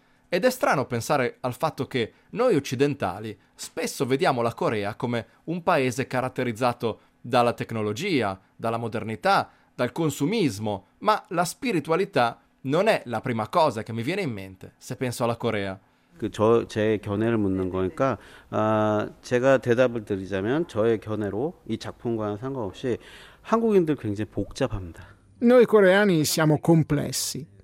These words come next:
Speaker 3: Come popolo abbiamo sopportato molte guerre, la divisione con la Corea del Nord, una lunga dittatura. Siamo passati attraverso molte avversità, abbiamo dovuto sopportare cambiamenti drastici.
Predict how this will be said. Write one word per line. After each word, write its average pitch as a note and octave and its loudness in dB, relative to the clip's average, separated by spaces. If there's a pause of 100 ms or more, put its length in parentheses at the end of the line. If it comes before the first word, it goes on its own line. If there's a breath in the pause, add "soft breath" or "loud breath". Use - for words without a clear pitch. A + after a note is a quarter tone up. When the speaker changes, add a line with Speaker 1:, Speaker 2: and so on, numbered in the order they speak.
(720 loud breath)
Speaker 3:
Come A3 6
popolo D#3+ 6
abbiamo D3+ 2
sopportato D#3 0
molte D3+ 2
guerre, D3 4
la D3 0
divisione C#3+ 4
con C#3+ 2
la C#3 4
Corea D3+ 4
del C#3+ 4
Nord, E3 4
una D#3+ 0
lunga G3 8
dittatura. E3 2 (640 soft breath)
Siamo B3+ 6
passati G#3+ 4
attraverso F3 4
molte G3 6
avversità, D#3+ 0 (380)
abbiamo E3 4
dovuto E3 4
sopportare E3 2
cambiamenti C#3 2
drastici. C#3+ -2